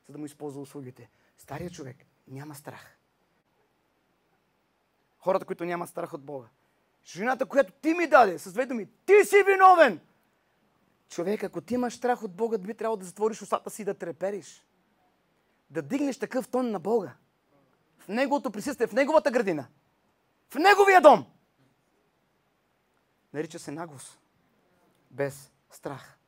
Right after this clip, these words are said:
Наглост. Без страх. Какво няма стария човек? Няма страх. Искате ли да ви кажа какво има стария човек?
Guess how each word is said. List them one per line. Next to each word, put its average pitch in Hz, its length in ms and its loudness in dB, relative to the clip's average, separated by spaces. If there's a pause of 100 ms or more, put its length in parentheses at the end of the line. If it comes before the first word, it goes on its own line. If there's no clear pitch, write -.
(1800)
Наглост. 214 760 2 (600)
Без 175 180 -6
страх. - 480 -12 (4000)
Какво 269 340 4
няма 285 320 4
стария 196 360 2
човек? 151 380 -6
Няма 151 300 -6
страх. - 420 -6 (880)
Искате 180 380 -6
ли 180 80 -4
да 170 100 -6
ви 156 140 -8
кажа 147 420 -8 (280)
какво - 440 -12 (160)
има 220 260 -6
стария 113 360 -14
човек? - 380 -20